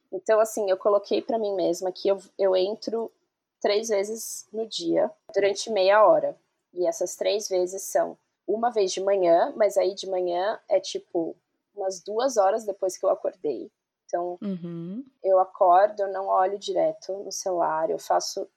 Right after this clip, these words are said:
Speaker 1: tudo que tem que ser feito, levo os meninos na escola, e aí faço a minha devocional. Depois disso,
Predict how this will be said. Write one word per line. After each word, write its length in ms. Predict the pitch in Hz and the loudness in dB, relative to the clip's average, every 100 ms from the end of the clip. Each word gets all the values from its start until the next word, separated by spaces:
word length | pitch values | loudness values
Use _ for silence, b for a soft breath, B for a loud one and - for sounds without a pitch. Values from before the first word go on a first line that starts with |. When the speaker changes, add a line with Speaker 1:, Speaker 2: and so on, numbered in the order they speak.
| _ | _
Speaker 1:
tudo 180 | 214 226 | -12 -12
que 80 | - | -4
tem 120 | 233 | -4
que 60 | 220 | -4
ser 120 | 202 | -10
feito, 800 | - 190 180 175 170 - 175 170 _ _ 196 | -4 -2 -2 -4 -8 -8 -8 -8 _ _ 2
levo 180 | 202 | 2
os 100 | 233 233 | 0 -6
meninos 300 | 208 208 196 | -6 -6 -6
na 100 | 190 | -8
escola, 800 | - - 180 180 170 170 170 - _ _ _ | -4 2 4 6 4 2 -2 -6 _ _ _
e 80 | 196 | 2
aí 380 | 185 208 330 - _ _ _ | 4 2 -4 -8 _ _ _
faço 320 | - 202 196 | 0 0 2
a 20 | 214 | 0
minha 100 | 202 | 0
devocional. 840 | 208 185 - 185 175 170 170 165 | 0 -2 -6 -4 -2 -2 -2 -4
Depois 440 | 175 - 247 302 | -6 -2 0 0
disso, 580 | - 226 226 - 233 240 | -2 -8 -10 -10 -10 -12